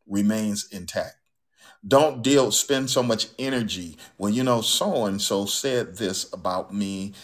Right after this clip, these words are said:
you know, and let me tell you about who they are and what they've done or anything like that. No, no, no, no. Don't, don't do that. Spend time dealing with you. And so that's what Paul was doing. He said, I, he said,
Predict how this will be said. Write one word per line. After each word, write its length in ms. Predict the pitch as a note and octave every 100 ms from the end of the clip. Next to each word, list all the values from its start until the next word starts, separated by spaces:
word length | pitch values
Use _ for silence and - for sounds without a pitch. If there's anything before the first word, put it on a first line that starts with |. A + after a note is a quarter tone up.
| - -
you 160 | G2 G#2
know, 200 | F#2 -
and 440 | G2+ F#2 F#2 G2+ G#2+
let 120 | A#2
me 120 | C3
tell 200 | C3 C3
you 180 | A#2 G#2+
about 320 | G2+ G2+ -
who 160 | B2 A2+
they 220 | G#2+ G#2
are 280 | G2 G2 G2
and 80 |
what 160 | F#2 G2
they've 260 | F#2+ F#2 F2+
done 400 | F#2 F#2 F#2 F2+
or 160 | D#2
anything 480 | D2+ G2 F#2 F#2 F2
like 180 | E2+ F2
that. 160 | F2
No, 140 | C#3+ C#3+
no, 140 | D3
no, 140 | C#3+ G#2
no. 240 | G2 - -
Don't, 240 | A2 G2+
don't 200 | B2 B2
do 80 | G#2+
that. 240 | D2 - - _ _ _ - - -
Spend 380 | - - G3+ F#3
time 680 | - F3 D#3+ A2+ A2+ B2+ - G2+
dealing 420 | G#2 C#3+ C3+ A#2+
with 320 | G#2 G2+ G2+ _ _ _
you. 500 | G#2 A2+ D3+ A#2+ - - - _ _ _ _ _ _ _ _ _ -
And 120 | A#2+
so 220 | C#3 A#2
that's 240 | F#3 G#3
what 160 | G3 C3+
Paul 300 | F3 E3 D3+
was 120 | A2+
doing. 280 | G2 F2+ F2+
He 60 | B2
said, 200 | D#3+ D3
I, 240 | C#3 - - - _
he 140 | - F#3+
said, 460 | - F3+ D3+ -